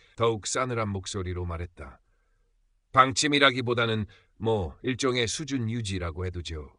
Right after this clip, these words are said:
우리 레스토랑은 대한민국 브이브이아이피들만 찾는 곳입니다. 아무나 들여서 물 흐리는 건 용납할 수 없습니다." 그는 하늘의 구릿빛 피부를 노골적으로 쳐다보며 말을 이었다. "어디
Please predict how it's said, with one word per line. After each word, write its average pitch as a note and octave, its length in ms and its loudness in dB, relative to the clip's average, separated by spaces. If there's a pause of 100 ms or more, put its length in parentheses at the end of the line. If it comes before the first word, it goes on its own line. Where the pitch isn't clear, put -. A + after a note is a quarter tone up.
(500)
우리 B2+ 180 2
레스토랑은 A2+ 600 2
대한민국 G#2+ 640 0
브이브이아이피들만 G#2 1000 -2
찾는 G2 320 -6
곳입니다. D2+ 580 -10 (500)
아무나 A#2 340 2
들여서 G#2+ 380 0
물 A2+ 240 -2
흐리는 G2+ 300 -2
건 G2 220 -2
용납할 G2 500 -4
수 F2+ 200 -6
없습니다." C#2+ 640 -12 (720)
그는 C3 260 0
하늘의 C3 380 2
구릿빛 A2+ 500 -6
피부를 G#2 420 -4
노골적으로 G2+ 640 -4
쳐다보며 F2 600 -6
말을 E2 280 -6
이었다. D2 520 -12 (720)
"어디 A#2 440 0